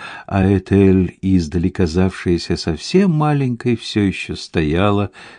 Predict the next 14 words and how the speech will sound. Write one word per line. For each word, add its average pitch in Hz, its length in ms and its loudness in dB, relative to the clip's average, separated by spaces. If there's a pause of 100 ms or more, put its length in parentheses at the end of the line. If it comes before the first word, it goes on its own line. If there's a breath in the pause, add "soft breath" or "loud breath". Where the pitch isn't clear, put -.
(120)
в 85 140 -2
одиночестве 82 800 -2
на 71 120 -2
перроне, 120 600 0 (600 loud breath)
раздумывая 104 1120 4
о 95 40 2
том, 127 640 2 (840 soft breath)
как 143 460 0
ей 123 280 0
хотелось 123 760 -2
бы 113 160 2
всю - 360 0
ночь 120 420 4
говорить 113 1080 2